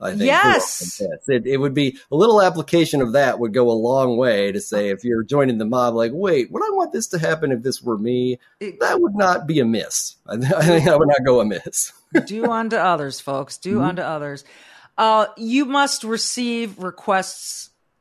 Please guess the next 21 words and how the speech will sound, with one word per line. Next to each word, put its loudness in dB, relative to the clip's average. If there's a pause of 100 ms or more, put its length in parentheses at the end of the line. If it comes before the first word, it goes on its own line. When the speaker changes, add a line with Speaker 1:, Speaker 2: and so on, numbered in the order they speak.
(220)
Speaker 2:
so -2
many, -4
and -8
you -10
can't -8
handle -6
them -8
all. -4 (240)
How 2
do -6
you, -6 (400)
as -2
an -4
organization, -6
decide -2 (520)
which -6
cases -6
to, -12
to -12
take -6
on? -10